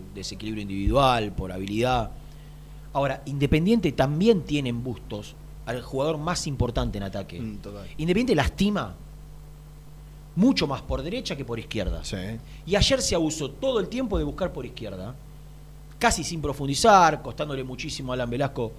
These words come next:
Speaker 1: eh, eh, te-, tener ese, ese dribbling que le permita sacarse un tipo de encima y patear, que es algo que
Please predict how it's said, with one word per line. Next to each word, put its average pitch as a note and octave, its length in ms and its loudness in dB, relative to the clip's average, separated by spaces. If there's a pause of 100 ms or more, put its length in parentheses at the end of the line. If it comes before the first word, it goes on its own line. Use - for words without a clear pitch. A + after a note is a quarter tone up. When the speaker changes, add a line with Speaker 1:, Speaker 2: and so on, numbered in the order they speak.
(420)
Speaker 1:
eh, A2+ 580 -8
eh, A2 40 -16 (140)
te-, A#2 140 -8
tener A#2+ 380 -6
ese, A#2+ 300 -4
ese A#2+ 220 0
dribbling C3+ 380 0
que A#2+ 80 -8
le A2+ 100 -6
permita A#2+ 360 -8
sacarse A#2+ 280 -8
un A#2 60 -8
tipo B2 220 -8
de A#2 60 -6
encima C#3 260 -6
y A#2 40 -8
patear, D3+ 300 -6
que B2 80 -12
es - 80 -12
algo A2+ 180 -10
que G2+ 100 -14